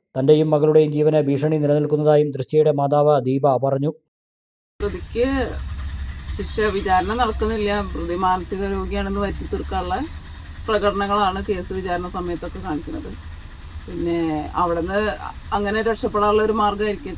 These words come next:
Speaker 2: മാർഗ്ഗമായിട്ടാണ് അത് കാണുന്നത്. അപ്പൊ ജയിലിലാക്കുമ്പോ അവിടുന്ന് മാനസിക വിഭ്രാന്തി പോലെ കാണിക്കുക,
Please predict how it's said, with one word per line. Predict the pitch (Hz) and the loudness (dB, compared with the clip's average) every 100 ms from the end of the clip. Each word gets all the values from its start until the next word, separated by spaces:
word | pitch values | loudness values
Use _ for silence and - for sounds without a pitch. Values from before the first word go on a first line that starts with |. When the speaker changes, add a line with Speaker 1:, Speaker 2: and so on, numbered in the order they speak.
| - | -4
Speaker 2:
മാർഗ്ഗമായിട്ടാണ് | 185 190 190 196 190 202 196 | -2 -2 -4 -4 -4 -4 -4
അത് | 190 | -4
കാണുന്നത്. | 190 156 151 156 | -2 0 0 -2
അപ്പൊ | 165 - - - 170 | -6 -10 -14 -10 -8
ജയിലിലാക്കുമ്പോ | 170 170 151 185 196 208 220 | -2 0 0 -2 0 4 6
അവിടുന്ന് | 214 214 | 6 2
മാനസിക | 233 208 214 208 | 0 0 -2 -2
വിഭ്രാന്തി | 208 202 196 196 | -2 -2 -4 -4
പോലെ | 202 | -4
കാണിക്കുക, | 202 185 165 196 214 | -4 -4 -6 -8 -10